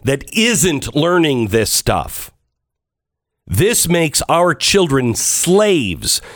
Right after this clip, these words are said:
not only to those nations, but to themselves.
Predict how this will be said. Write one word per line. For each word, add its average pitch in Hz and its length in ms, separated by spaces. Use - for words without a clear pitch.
not 202 260
only 170 280
to 123 260
those 151 560
nations, 208 800
but 175 240
to 247 160
themselves. 214 1160